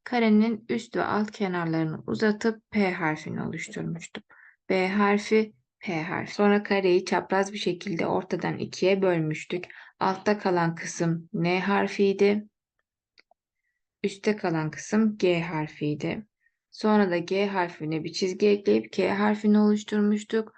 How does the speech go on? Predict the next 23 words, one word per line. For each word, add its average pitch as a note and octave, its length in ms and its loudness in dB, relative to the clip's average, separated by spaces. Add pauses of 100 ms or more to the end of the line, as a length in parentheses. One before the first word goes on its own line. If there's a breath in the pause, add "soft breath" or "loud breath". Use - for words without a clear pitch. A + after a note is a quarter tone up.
(320 loud breath)
En A3 200 4
sonda E3+ 420 -4
da G3 160 2 (160)
ikiye G3 440 0
benzeyen E3 600 -4 (140)
harf - 520 -6 (800)
R F#3+ 320 2
ve F#3 180 2
L F#3+ 200 0
sesini F3 440 -4
karşılıyor E3+ 640 -2
demiştik. E3 640 -4 (340)
Yani G3 360 2
bu A#3+ 120 2
videoda F#3 560 0 (440 soft breath)
M, F#3 460 -2 (220)
D, F3+ 380 -2 (220)
T, F3 500 -2 (260)
B, F3+ 480 0 (100)
P, F#3 420 -2 (160)
N, F#3 460 0 (220)
G, F3+ 460 2 (100)
K A#3 460 0